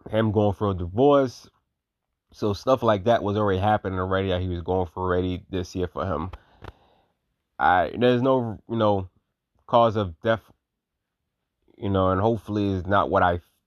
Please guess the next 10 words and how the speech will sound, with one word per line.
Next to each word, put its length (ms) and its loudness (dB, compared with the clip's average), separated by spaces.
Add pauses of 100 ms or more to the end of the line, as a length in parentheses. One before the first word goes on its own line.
think 220 -2
it 100 -2
is. 380 -2 (1400)
Even 220 4
though 140 6
I 80 4
think 240 -2
anything 520 -4
with 220 -8
death 220 -2